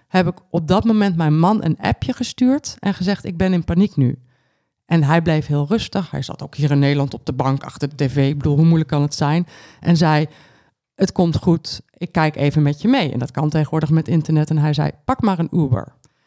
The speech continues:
En dat heb ik heel braaf gedaan. Dus, hè, ehm, eh,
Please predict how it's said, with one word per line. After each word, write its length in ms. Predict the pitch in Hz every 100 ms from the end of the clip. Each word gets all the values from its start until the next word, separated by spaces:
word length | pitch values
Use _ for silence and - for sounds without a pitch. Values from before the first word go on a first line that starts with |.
| _ _ _ _
En 240 | 185 185
dat 160 | - 202
heb 120 | 147
ik 80 | 139
heel 140 | 139
braaf 260 | 139 135 131
gedaan. 420 | - 170 226 269
Dus, 220 | 226 143
hè, 120 | - 269 - _
ehm, 300 | - 151 135 139
eh, 100 | -